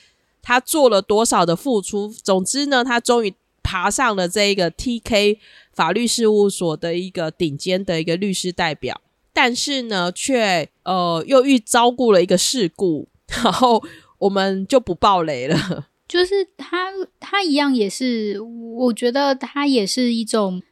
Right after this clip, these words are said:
Speaker 2: 为何是吴秀才，我觉得真的就是会有很多，就是像是他的剧名一样的东西，就是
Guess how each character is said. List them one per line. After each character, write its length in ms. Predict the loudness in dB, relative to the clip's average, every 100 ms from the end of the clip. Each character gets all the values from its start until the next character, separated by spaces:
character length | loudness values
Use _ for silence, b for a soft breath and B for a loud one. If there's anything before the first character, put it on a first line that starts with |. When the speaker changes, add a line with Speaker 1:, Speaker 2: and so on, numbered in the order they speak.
| _ 0
Speaker 2:
为 160 | 2
何 140 | 2 2
是 160 | 2
吴 160 | 2 2
秀 220 | 2 0
才， 180 | 0 -2
我 140 | -4
觉 120 | -2
得 120 | -4 0
真 160 | 4
的 100 | 4
就 160 | 2 -2
是 180 | 0 0
会 200 | 2 2
有 120 | 0
很 240 | -2 -2
多， 460 | 2 2 2 0 -4
就 180 | -4 -4
是 480 | -4 -4 -6 -10
像 540 | -8 -2 -2 -2 -6 -8
是 260 | -4 -4
他 240 | -2 -4 -2
的 120 | -2
剧 260 | -2 -2 0
名 220 | -2 -2
一 20 |
样 180 | -2 -2
的 60 |
东 60 | -2
西， 40 | -2
就 80 | 0
是 200 | 0